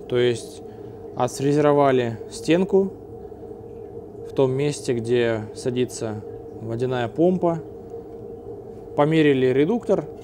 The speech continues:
всё закрепляется отлично. Редуктор мы ещё новый не получили. Взяли другой редуктор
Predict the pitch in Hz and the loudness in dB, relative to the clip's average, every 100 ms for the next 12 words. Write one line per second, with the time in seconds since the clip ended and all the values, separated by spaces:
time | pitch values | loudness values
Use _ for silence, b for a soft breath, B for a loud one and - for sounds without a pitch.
0 | B B B B - - - - - 190 | B B B B -14 -14 -14 -14 4 6
1 | 175 139 139 139 143 139 - 131 123 123 | 6 2 0 4 6 4 4 0 2 0
2 | 113 - 98 98 - - - 127 151 170 | 0 -6 -8 -10 -14 -14 -6 0 4 4
3 | - 135 135 139 131 143 139 135 120 131 | 4 0 2 2 2 0 2 4 4 0
4 | 131 117 117 - 180 202 208 B B B | 0 0 0 4 6 6 2 B B B
5 | B B B - 120 139 123 120 127 139 | B B B -8 2 4 4 4 4 8
6 | 196 202 190 170 170 | 10 10 6 4 2